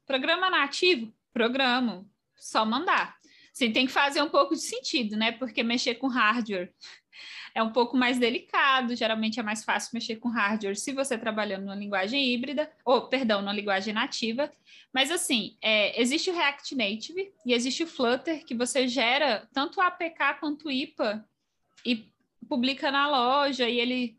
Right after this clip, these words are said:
performa como se ele fosse um aplicativo nativo, por isso que a galera, enfim, eles são híbridos, mas eles não são exatamente como antigamente era o Ionic. O Ionic ainda existe, né? Ele tá sendo um pouco menos utilizado.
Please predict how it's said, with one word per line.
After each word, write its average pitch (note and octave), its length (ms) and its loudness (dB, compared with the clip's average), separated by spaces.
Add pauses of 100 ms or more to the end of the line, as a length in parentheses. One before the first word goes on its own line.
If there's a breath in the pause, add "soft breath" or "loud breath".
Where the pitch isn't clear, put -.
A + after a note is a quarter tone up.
(140)
performa C4+ 540 2
como C4+ 200 0
se C4+ 160 -4
ele B3+ 140 -2
fosse C4 760 -6
um A#3+ 120 2
aplicativo C4 760 -4
nativo, B3+ 600 -2
por A#3 140 -4
isso B3+ 200 -2
que D#4 80 -2
a C#4 40 4
galera, A#3+ 480 0 (1120 soft breath)
enfim, C#4+ 240 2
eles A3 200 4
são D#4+ 280 2
híbridos, D#4 540 0
mas C#4 260 2
eles C#4 300 0
não C#4+ 200 -2
são C#4+ 400 0
exatamente D4 1080 -2
como C#4+ 360 0
antigamente C4+ 840 -2
era C4 640 2
o B3+ 180 0
Ionic. A3+ 800 -4 (260)
O B3 60 0
Ionic D#4+ 400 2
ainda D4+ 160 -2
existe, C4+ 640 -4
né? A3+ 300 -2
Ele A3 140 -8
tá A3+ 100 -4
sendo A3+ 240 -4
um A3+ 80 -4
pouco A#3+ 240 -4
menos A#3 280 0
utilizado. A3+ 840 -4